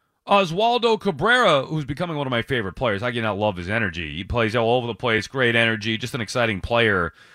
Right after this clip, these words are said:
to watch. He's got such personality out there on the field. You know,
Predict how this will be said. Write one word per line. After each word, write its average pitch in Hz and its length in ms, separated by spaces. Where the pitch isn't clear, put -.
to 139 100
watch. 110 460
He's 110 140
got 113 240
such - 300
personality 117 600
out 101 180
there 101 120
on 90 120
the 80 80
field. 180 240
You 254 100
know, 208 140